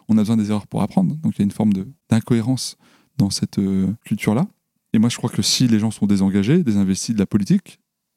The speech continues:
et, ou, ou qui sont, euh, désespérés un peu du monde, c'est parce qu'en fait, c'est trop compliqué. Entre les élections municipales, les départementales, euh, les régionales, les européennes, les présidentielles, les législatives, les sénatoriales,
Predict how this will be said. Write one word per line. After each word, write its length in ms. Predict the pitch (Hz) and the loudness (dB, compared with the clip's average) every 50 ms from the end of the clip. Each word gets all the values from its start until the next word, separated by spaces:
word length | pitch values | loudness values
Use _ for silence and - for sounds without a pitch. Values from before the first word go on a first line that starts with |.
| _ _ _ - | _ _ _ -4
et, 240 | - 107 104 110 - - | 0 0 0 0 0 0
ou, 200 | 151 135 135 - _ - | 0 0 -2 -2 _ 0
ou 100 | 156 147 | 0 0
qui 200 | - - 127 104 | 0 -2 -4 -4
sont, 420 | - - - 123 120 117 113 107 _ _ _ _ _ _ _ _ _ - | -2 0 0 0 0 0 -2 -4 _ _ _ _ _ _ _ _ _ -4
euh, 80 | 107 104 | -2 0
désespérés 600 | 98 127 135 127 139 135 - - 131 123 120 127 | 2 0 0 2 0 -2 -2 -2 -2 0 2 2
un 100 | 120 107 | 0 0
peu 140 | - 113 104 | 0 0 2
du 100 | 101 104 | 2 4
monde, 280 | 123 165 190 143 107 - _ _ _ _ _ _ _ _ _ | 4 4 2 2 0 -6 _ _ _ _ _ _ _ _ _
c'est 100 | - - | -6 -4
parce 100 | 104 98 | -2 0
qu'en 60 | 104 131 | 2 0
fait, 60 | 143 | 0
c'est 80 | - - | 0 -2
trop 160 | - - 123 | -4 -2 0
compliqué. 400 | - 123 117 123 135 - 190 156 - _ _ - | 0 2 0 0 0 0 -2 -2 -2 _ _ 0
Entre 640 | 127 127 139 135 - - - 139 135 131 127 120 - - | 2 2 2 2 0 0 0 2 2 2 2 0 -2 -2
les 840 | - 104 101 107 127 143 147 147 147 151 147 147 143 143 143 139 139 131 | 0 2 4 4 4 4 4 4 4 4 4 2 2 2 2 2 2 2
élections 280 | 135 139 135 - - 139 | 2 0 0 2 0 2
municipales, 540 | 139 139 135 - - - - 127 117 113 | 2 2 0 -2 -4 -4 0 2 2 4
les 100 | 113 123 | 4 4
départementales, 1160 | 123 147 143 - 147 123 - - 147 135 131 131 - - - 120 117 113 113 113 110 110 95 - _ - - | 2 2 0 0 -2 -4 0 0 2 2 2 2 0 0 0 2 2 4 4 2 2 0 -2 -6 _ -2 0
euh, 140 | 107 104 101 | 2 2 4
les 140 | 107 135 | 2 2
régionales, 500 | 135 147 147 143 127 143 139 127 120 113 | 2 2 2 2 2 2 2 4 4 4
les 200 | 113 120 127 123 | 4 2 2 2
européennes, 560 | 135 131 131 135 - - 131 123 117 113 113 113 | 0 0 0 0 0 0 2 2 4 4 4 2
les 60 | 120 | 2
présidentielles, 540 | - - 143 131 120 131 131 - - 127 110 | 2 0 -2 0 2 2 0 0 0 0 2
les 100 | 113 117 | 2 2
législatives, 640 | 120 131 127 127 - - 139 127 - - - 117 | 2 0 -2 -4 -4 -2 -2 -2 -2 -2 -4 0
les 120 | 107 113 113 | 0 0 0
sénatoriales, 640 | - - 127 127 120 - 131 120 117 110 101 95 | 0 0 0 0 0 0 0 0 2 2 0 -2